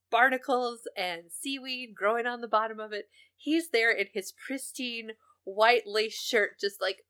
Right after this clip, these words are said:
pushing against it. He's like, "Did I do it? Did it move?"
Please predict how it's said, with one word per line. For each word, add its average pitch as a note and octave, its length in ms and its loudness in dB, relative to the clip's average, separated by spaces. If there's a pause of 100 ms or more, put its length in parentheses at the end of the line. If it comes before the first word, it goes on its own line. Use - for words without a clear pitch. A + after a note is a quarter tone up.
(400)
pushing F4 440 -4
against E4 360 -4
it. D#4 40 -6
He's D#4+ 120 -10
like, D4+ 180 -4
"Did - 180 -2
I E4+ 120 6
do F4 240 -4
it? F4 180 2 (360)
Did D4+ 120 0
it E4+ 220 4
move?" F4 380 0